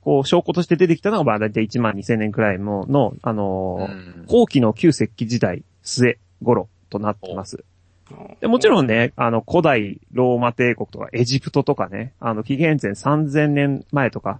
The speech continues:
Speaker 1: になってくると、もちろんもう戦争が起きてるわけなんで、まあ、その頃はもうが-、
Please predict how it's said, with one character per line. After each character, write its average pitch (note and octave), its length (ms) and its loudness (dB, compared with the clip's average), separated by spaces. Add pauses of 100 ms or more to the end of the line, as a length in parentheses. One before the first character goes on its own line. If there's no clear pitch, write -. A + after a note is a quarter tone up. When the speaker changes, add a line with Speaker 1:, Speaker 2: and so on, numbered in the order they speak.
(140)
Speaker 1:
に C#3+ 100 -2
な G3 100 2
っ A3 60 -4
て - 180 -10
く F3+ 100 2
る D#3+ 120 -4
と、 D3+ 380 2 (440)
も F3 180 2
ち B3+ 100 -4
ろ G3+ 120 4
ん C3 40 4
も A2+ 280 4
う - 60 -20 (680)
戦 C3 180 2
争 B2 160 2
が A#2 100 4
起 A#2+ 60 -2
き - 80 -20
て A2 80 0
る F#2+ 60 -2
わ F#2+ 80 -4
け - 80 -10
な G2 100 -8
ん - 80 -12
で、 G2+ 240 -6 (580)
ま - 80 -4
あ、 E3+ 40 2
そ F#3+ 80 2
の G#3+ 80 2
頃 G#3 160 4
は B2 60 2
も G#2+ 240 0
う G2+ 60 -10
が-、 A#2+ 180 0